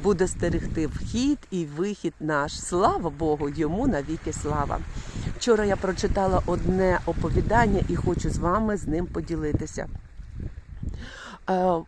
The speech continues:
в одній церкві пастор прийшов на зібрання і приніс з собою клітку для птахів. І коли він став перед братами і сестрами, він, е, сказав: "Брати, сестри,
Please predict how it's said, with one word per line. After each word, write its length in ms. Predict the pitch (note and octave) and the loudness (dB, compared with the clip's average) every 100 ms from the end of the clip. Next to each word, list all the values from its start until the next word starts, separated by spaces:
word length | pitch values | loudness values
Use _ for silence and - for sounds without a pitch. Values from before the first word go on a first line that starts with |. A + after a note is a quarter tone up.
| - | -6
в 280 | F3+ E3+ - | -2 -2 2
одній 380 | G#3 F#3+ A3 F#3+ | 2 4 2 2
церкві 640 | - A3+ C4+ - F#3+ F3+ - | 2 2 2 2 2 2 0
пастор 400 | - A3 - F3+ | 0 0 0 -4
прийшов 500 | - F3 E3+ G#3 F3+ | -2 -4 -2 -2 0
на 140 | E3+ E3 | 0 0
зібрання 600 | D#3 D3+ F3 F3+ A3+ B3+ | -2 -2 0 2 0 0
і 80 | F3+ | -4
приніс 420 | - E3 F3+ A#3 | -2 -2 0 -2
з 100 | - | -4
собою 640 | F3 D#3 D#3 G#3+ G3+ F#3+ F3+ - - - | -4 -4 2 2 4 0 -2 -10 -20 -4
клітку 480 | B3 A#3 F#3 - E3 | 0 0 0 -2 -2
для 280 | D3+ F3 | 2 0
птахів. 540 | F3+ - F3+ - D3 C3+ - - - A3 - | 0 -4 -4 -4 -6 -6 -10 -14 -12 -10 -2
І 300 | G#3+ G#3+ G3+ | 2 4 4
коли 260 | - C4 F4 | 2 2 4
він 160 | B3+ F#3 | 4 2
став 340 | - G3+ F3+ - | 4 4 4 2
перед 400 | G3 F3+ E3+ - | 4 4 2 -2
братами 600 | D#3+ F3+ - G3 F#3 D#3+ | -2 -2 2 2 2 2
і 40 | D#3 | 0
сестрами, 800 | - B3+ B3+ G3+ F#3+ F3+ F3 - | 0 0 0 -2 2 4 2 0
він, 440 | E3 F3+ F3+ F3 - | -2 2 2 2 0
е, 220 | D#3 D#3 | -4 -4
сказав: 540 | - - F3+ D#3+ D3+ D3 | -6 0 0 4 2 2
"Брати, 320 | F#3 B3 - | 2 2 0
сестри, 580 | D#4 - D3+ - - D3+ | 0 2 2 0 -4 -4